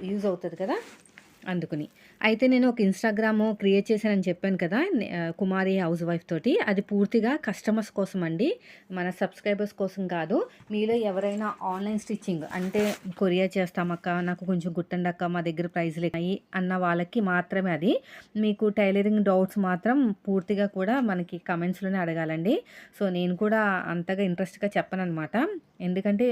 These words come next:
అవి చెప్తే అర్థం అవ్వవు కొన్ని కొన్ని. అయినా అది నేను ఛానల్ క్రియేట్ చేసింది మొత్తం కూడా, అంటే అది లింక్ పంపించాను కదా మీకు, Instagram పేజ్ క్రియేట్ చేసింది కస్టమర్స్ కోసం.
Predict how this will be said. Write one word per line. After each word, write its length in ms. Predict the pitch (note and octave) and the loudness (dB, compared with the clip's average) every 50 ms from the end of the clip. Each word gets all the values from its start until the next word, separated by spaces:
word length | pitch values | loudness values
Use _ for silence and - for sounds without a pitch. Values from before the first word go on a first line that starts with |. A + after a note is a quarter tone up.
| A#3 G#3+ - - - | 0 0 -4 -6 -6
అవి 200 | F#3+ F3 G3+ B3+ C4+ C4 | -2 0 0 0 0 0
చెప్తే 400 | - A3 G3+ - _ _ - B3 A#3+ | 0 0 0 0 _ _ 2 4 4
అర్థం 300 | A3 G3+ E3+ E3 G3 G3+ | 4 4 2 2 4 4
అవ్వవు 240 | G3+ G3 F3+ F3 D#3+ | 4 6 4 4 2
కొన్ని 240 | - - E3 E3 E3+ | 2 0 0 0 0
కొన్ని. 300 | F3 F3+ E3 D#3 D3+ - - _ - - - - - - | -2 -2 -4 -4 -4 -6 -8 _ -20 -20 -20 -20 -10 -2
అయినా 300 | - F#3+ G3+ G#3+ A#3 C4+ C#4 B3 - | 2 4 6 6 6 6 4 4 4
అది 200 | G#3 G3+ G3 A3 A3 G#3+ G3+ F#3+ | 4 2 4 4 4 4 4 4
నేను 220 | G3 G3 G3+ G3+ F#3+ - _ | 4 4 4 2 0 -2 _
ఛానల్ 320 | - - G#3 G3+ G3+ A3 A#3 | -2 0 2 4 4 4 2
క్రియేట్ 260 | A#3 A#3+ A3+ G#3+ G#3 - | 4 4 4 4 4 2
చేసింది 420 | A3+ G#3+ G#3+ - A3 A3 A#3 D#4 G4 G4+ | 0 0 0 0 2 2 4 4 4 4
మొత్తం 300 | C4+ G3 - - - G#3+ G3+ | 2 2 0 0 0 2 2
కూడా, 200 | G3+ G3 F3 E3 D#3+ - | 4 2 2 0 0 -2
అంటే 240 | E3+ F3 F#3 A3+ A3 G3 F3 F3 - | -2 0 2 2 2 2 2 0 -2
అది 220 | F3 E3+ E3+ E3+ E3 | -2 -2 -2 0 0
లింక్ 380 | F3 F3+ F#3+ G3 G3+ G3 - A3 G3+ F#3+ F3+ E3+ D#3 - - - - - - - - _ - - | 0 2 2 4 2 2 4 4 4 4 4 2 2 -2 -6 -14 -20 -20 -20 -20 -20 _ -6 0
పంపించాను 460 | - G3 F#3+ - A3 A3 - A3 G3+ F#3 | 2 2 2 2 0 2 2 2 2 2
కదా 140 | F#3+ F#3 | 2 2
మీకు, 200 | F3+ F3+ F3+ - A3 | 2 0 0 2 2
Instagram 500 | G3 F3+ - - G#3 G3+ F#3 F#3+ G3 G3 | 2 2 2 2 2 2 2 2 2 2
పేజ్ 280 | G3 - F3+ F3+ F3 G3+ | 2 2 0 0 0 -2
క్రియేట్ 320 | - - F3+ F3 F3+ F3+ F3 | 0 0 2 2 2 0 0
చేసింది 340 | - F#3+ F3 - G3+ G3+ B3+ | -2 -2 0 0 0 0 2
కస్టమర్స్ 480 | C#4 - G3 - - A3+ G#3 G#3+ G#3 - | 0 -2 -4 -2 0 2 2 2 2 2
కోసం. 300 | - F#3 E3 - E3 | 0 0 0 0 -4